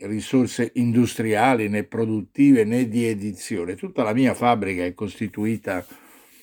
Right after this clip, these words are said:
eh, attorno a un bravo editor digitale che riceve e adatta tecnologicamente un nastrino.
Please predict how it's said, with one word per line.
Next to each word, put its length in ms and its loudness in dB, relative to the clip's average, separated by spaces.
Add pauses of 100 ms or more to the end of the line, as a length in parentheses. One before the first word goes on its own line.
(160)
eh, 120 -8
attorno 560 0
a 20 0
un 140 -4
bravo 380 2
editor 580 -4
digitale 800 0
che 160 -8
riceve 680 -4
e 120 -10
adatta 580 -6
tecnologicamente 1500 -6
un 280 -6
nastrino. 720 -10